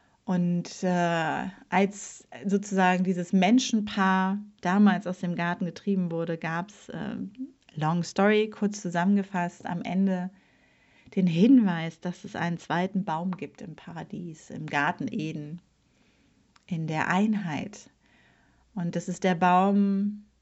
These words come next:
mit den Früchten der Weisheit. Das ist der Baum des Lebens. Und wenn wir die Frucht der Weisheit vom Baum des Lebens essen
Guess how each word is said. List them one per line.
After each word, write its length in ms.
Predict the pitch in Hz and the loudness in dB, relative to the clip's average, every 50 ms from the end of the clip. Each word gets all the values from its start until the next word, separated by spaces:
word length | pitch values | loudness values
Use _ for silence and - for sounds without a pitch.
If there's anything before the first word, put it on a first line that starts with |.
| _ _ _ _ | _ _ _ _
mit 160 | - 185 180 - | -8 -6 -4 -6
den 100 | 175 175 | -6 -8
Früchten 960 | - - 247 247 - - _ - 190 185 185 185 190 202 208 208 208 - _ _ _ _ - - | -6 -4 -6 -6 -6 -6 _ -6 -4 -4 -2 -2 -4 -4 -4 -6 -10 -16 _ _ _ _ -16 -12
der 80 | 220 208 | -10 -6
Weisheit. 640 | 226 254 254 - - - - - - 208 208 - _ _ _ _ _ _ - | -6 -6 -6 -6 -6 -6 -6 -6 -6 -8 -12 -16 _ _ _ _ _ _ -20
Das 160 | - - - | -20 -20 -18
ist 120 | 208 208 | -8 -4
der 80 | 202 185 | -4 -2
Baum 420 | 180 - 160 165 180 202 202 202 | 0 2 2 2 4 4 4 4
des 180 | 196 190 196 - | 2 2 -2 -6
Lebens. 720 | 170 165 185 190 196 196 180 143 - - - - - - _ _ _ - - _ _ _ _ _ _ _ _ _ - | -6 -2 0 2 2 0 0 -2 -6 -6 -8 -10 -16 -20 _ _ _ -20 -20 _ _ _ _ _ _ _ _ _ -2
Und 140 | 185 185 190 | 2 4 6
wenn 180 | 196 208 220 | 6 6 6
wir 120 | 220 214 208 - - - - | 4 2 0 -4 -8 -10 -2
die 120 | - 208 202 | 0 2 2
Frucht 400 | - - - 254 262 262 - - | 2 0 0 0 0 0 -2 -4
der 140 | 202 175 170 | -2 -2 0
Weisheit 540 | 170 180 190 208 208 208 208 196 190 180 | 2 2 2 0 0 -2 -2 -4 -4 -4
vom 200 | - - 185 180 | -4 -4 -4 -2
Baum 340 | 170 156 160 190 240 262 262 | -2 -2 0 2 4 4 4
des 180 | 233 220 - - | 4 2 0 0
Lebens 360 | 196 196 196 185 175 165 - | 2 2 2 2 0 -4 -8
essen 520 | - - 180 - - - - 202 190 196 | -10 -10 -12 -12 -12 -14 -14 -14 -14 -16